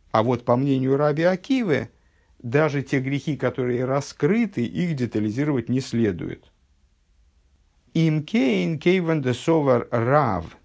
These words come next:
квосы гохи нактинан". И по этой причине Рамбам избирает данное мнение.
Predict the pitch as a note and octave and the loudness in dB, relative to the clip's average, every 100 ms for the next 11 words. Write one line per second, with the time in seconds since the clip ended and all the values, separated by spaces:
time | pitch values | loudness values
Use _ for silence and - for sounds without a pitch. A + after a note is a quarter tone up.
0 | _ - B2+ D#3 - A#2 G#2 F#2 G#2+ G2+ | _ -2 0 0 0 -2 -2 -2 -2 -4
1 | - F#3 F#3 D#3 - - C3 G2+ E2+ - | -2 -2 -2 -4 -6 -4 -2 -2 -4 -8
2 | - _ - - _ - F#3 F3+ C#3 F#2+ | -14 _ -20 -20 _ -4 0 2 2 0
3 | - - _ - C3 D#3+ C#3+ - A2+ - | -4 -12 _ 2 4 4 2 0 -4 -2
4 | C3+ D3+ - B3 A3+ G2+ D#2+ - _ _ | -4 -2 2 2 2 0 -6 -12 _ _
5 | _ - B2+ F3 F3 C#3 A2+ G#2+ A2+ B2+ | _ -4 0 0 0 0 0 -2 0 2
6 | D3+ A2+ G2 B2 C3 A#2 G2+ F2+ D2+ F2 | 0 -2 -2 0 0 -2 -2 -4 -6 -10
7 | - | -14